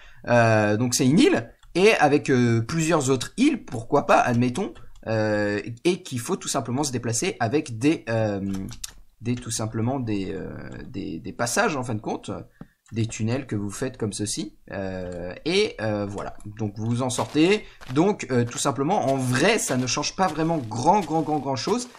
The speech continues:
à part qu'on a la tête, euh, bah, à l'envers, voilà, tout simplement, et que ça, c'est assez compliqué, parce que quand on va devoir se fight contre des zombies ou quoi que ce soit, je sais pas ce que ça va donner, mais ça va être un peu hard, je trouve. Donc allez, let's go, c'est parti.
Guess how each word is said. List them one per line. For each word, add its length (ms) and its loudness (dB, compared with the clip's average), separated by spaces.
à 80 0
part 180 2
qu'on 220 0
a 80 6
la 120 4
tête, 320 2
euh, 360 2
bah, 140 6
à 20 6
l'envers, 460 4
voilà, 240 4
tout 120 -8
simplement, 520 2
et 120 0
que 100 2
ça, 340 8
c'est 140 -2
assez 220 -2
compliqué, 400 -4
parce 180 -4
que 80 -2
quand 240 -2
on 40 -2
va 100 2
devoir 260 2
se 140 -4
fight 260 -2
contre 200 -4
des 120 0
zombies 280 -2
ou 60 -2
quoi 160 0
que 60 -6
ce 80 -4
soit, 320 0
je 180 -2
sais 160 0
pas 140 2
ce 80 -2
que 80 -2
ça 160 2
va 100 2
donner, 240 0
mais 120 -2
ça 140 -2
va 60 2
être 140 -2
un 80 0
peu 260 -6
hard, 300 0
je 160 -6
trouve. 280 -8
Donc 180 -4
allez, 180 2
let's 160 0
go, 140 0
c'est 200 0
parti. 500 0